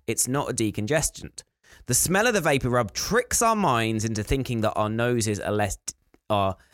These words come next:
less congested. She says she was appalled by this misinformation and that it's been spread so widely. So there we go.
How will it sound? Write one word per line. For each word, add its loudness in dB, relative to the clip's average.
less 0
congested. -2
She -10
says -4
she -2
was 0
appalled -2
by 2
this -2
misinformation -4
and -8
that -8
it's -12
been -8
spread -4
so 0
widely. -2
So -6
there 0
we 0
go. -2